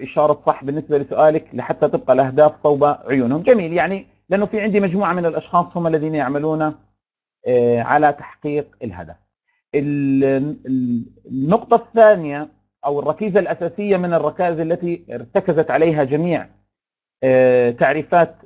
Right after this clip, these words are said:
التخطيط أنها معدة مسبقًا، يعني لا يمكن أن نقول عن التخطيط تخطيطًا إلا إذا كان معدة مسبقًا. النقطة الثالثة أو الركيزة الثالثة، التخطيط هو ترتيب للأولويات.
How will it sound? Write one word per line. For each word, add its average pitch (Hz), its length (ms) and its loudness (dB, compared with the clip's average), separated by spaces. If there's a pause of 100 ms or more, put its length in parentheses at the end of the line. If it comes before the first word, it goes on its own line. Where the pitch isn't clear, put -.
(140)
التخطيط 156 640 -4
أنها 202 300 0
معدة 175 360 0
مسبقًا، 131 520 -6 (140)
يعني 135 240 -4
لا 165 160 4
يمكن 220 340 0
أن 170 300 -4
نقول 165 400 0
عن 160 140 -2
التخطيط 175 540 -4
تخطيطًا 180 380 -2
إلا 175 360 0
إذا 156 200 2
كان 170 320 0
معدة 165 540 -2 (640)
مسبقًا. 170 580 0 (540)
النقطة 185 360 2
الثالثة 220 400 4
أو 170 100 2
الركيزة 190 340 -2
الثالثة، 190 600 0 (240)
التخطيط 214 600 -2
هو 185 140 4
ترتيب 180 520 -2
للأولويات. 156 840 2